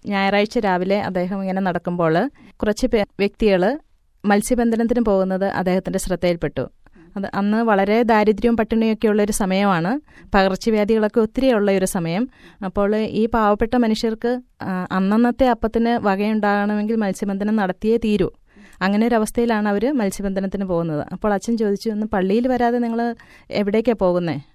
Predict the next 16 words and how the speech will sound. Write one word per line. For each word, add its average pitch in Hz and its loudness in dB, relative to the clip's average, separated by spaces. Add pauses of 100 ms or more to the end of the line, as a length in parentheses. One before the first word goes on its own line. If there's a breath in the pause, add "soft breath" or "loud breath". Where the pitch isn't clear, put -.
അപ്പോൾ 202 0
അവർ 208 0
പറഞ്ഞു, 208 0 (320 loud breath)
"ഞങ്ങൾ 196 -2
മീൻ 214 0
പിടിക്കാൻ 226 0
പോവുകയാണ്, 214 0 (260)
ഇന്ന് 196 0
മീൻ 214 0
പിടിച്ചില്ലെങ്കിൽ 226 -2
ഞങ്ങളുടെ 214 -2
കുടുംബം 214 -2
പട്ടിണിയാകും." 190 -2 (460 soft breath)
അപ്പോൾ 208 0
അദ്ദേഹം 208 0
പറഞ്ഞു, 208 -2